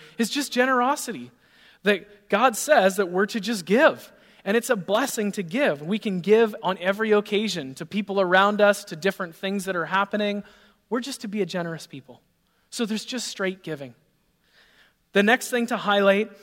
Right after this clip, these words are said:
is a bit more intentional, and this is offering. So in Scripture, and even as we were reading in two Corinthians, the context of two Corinthians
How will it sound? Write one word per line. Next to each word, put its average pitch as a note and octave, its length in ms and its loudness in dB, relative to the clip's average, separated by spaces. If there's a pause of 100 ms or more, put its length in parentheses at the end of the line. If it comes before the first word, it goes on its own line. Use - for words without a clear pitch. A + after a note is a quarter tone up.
(180)
is F#3+ 140 0
a G#3 60 6
bit A3 200 4
more G3+ 400 2 (100)
intentional, G3+ 720 -4 (120)
and F3+ 160 0
this G#3+ 160 0
is G3+ 100 -6
offering. F3+ 580 -2 (800)
So G#3+ 200 2
in A3+ 220 0
Scripture, A3+ 560 0
and G3 240 -4
even G#3+ 260 -2
as G3+ 140 0
we G3+ 140 0
were F#3 120 2
reading F#3+ 400 -2
in F3+ 140 -4
two F#3+ 200 -6
Corinthians, E3+ 720 -6
the F3+ 120 -2
context G#3+ 640 -4
of F3+ 100 -10
two G#3 160 -6
Corinthians F#3 760 -6